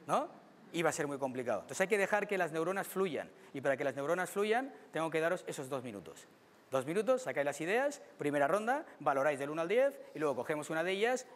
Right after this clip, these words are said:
y en el círculo de fuera la mejoraríamos nueve veces. Yo lo podría hacer eso con planes de fin de semana. Yo diría, "Nueve ideas para este fin de semana. Valóramelo del uno al diez".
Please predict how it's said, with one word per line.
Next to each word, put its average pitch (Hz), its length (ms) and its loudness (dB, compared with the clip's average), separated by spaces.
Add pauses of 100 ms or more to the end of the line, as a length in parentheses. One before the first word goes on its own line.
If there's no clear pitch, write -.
y 226 320 0
en 147 120 -2
el 139 100 2
círculo 175 320 0
de 175 100 4
fuera 190 360 2 (200)
la 165 160 2
mejoraríamos 156 680 -2
nueve 143 180 0
veces. 113 420 -6 (460)
Yo 202 100 4
lo 233 80 2
podría 208 220 2
hacer 190 160 -2
eso 202 140 -4
con 170 160 -2
planes 170 220 -2
de 170 80 -4
fin 160 120 -6
de 151 80 -6
semana. 110 340 -4 (220)
Yo 170 80 2
diría, 143 220 2
"Nueve 196 220 2
ideas 208 220 2
para 185 140 0
este 170 160 -4
fin 156 140 -6
de 135 40 -6
semana. 117 320 -8 (280)
Valóramelo 190 440 2
del 170 120 0
uno 165 100 2
al 135 80 2
diez". 104 320 -6